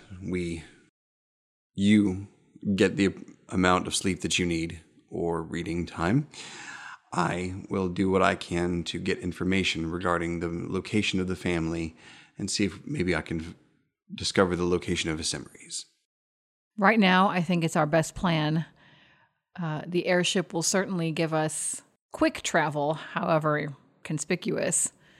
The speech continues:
Speaker 2: But if we're able to use Isemiri's name to leave port without drawing suspicion,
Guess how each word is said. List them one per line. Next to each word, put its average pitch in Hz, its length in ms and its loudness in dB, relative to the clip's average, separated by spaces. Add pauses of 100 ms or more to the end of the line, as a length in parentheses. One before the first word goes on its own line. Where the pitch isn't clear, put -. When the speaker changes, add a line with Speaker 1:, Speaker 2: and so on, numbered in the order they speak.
(460)
Speaker 2:
But 180 360 8
if 190 180 0
we're 180 140 2
able 185 220 6
to 175 100 4
use 220 360 6
Isemiri's 180 600 2
name 175 600 2 (840)
to 180 260 2
leave 196 420 2
port 175 560 0 (640)
without 175 580 2 (440)
drawing 180 420 4
suspicion, 226 840 4